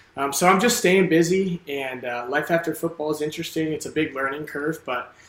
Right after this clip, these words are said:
uh, it's fun, and, and I'm in a great city, so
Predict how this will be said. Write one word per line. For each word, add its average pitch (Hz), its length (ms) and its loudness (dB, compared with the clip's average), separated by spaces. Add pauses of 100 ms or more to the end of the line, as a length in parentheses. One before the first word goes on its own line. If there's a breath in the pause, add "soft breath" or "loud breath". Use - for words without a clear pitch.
(180 soft breath)
uh, 117 480 -4
it's 170 160 0
fun, 175 380 4
and, 135 220 -2
and 135 160 -8
I'm 139 120 -4
in 160 60 2
a 156 100 2
great 147 280 0
city, 156 320 0
so 127 340 -6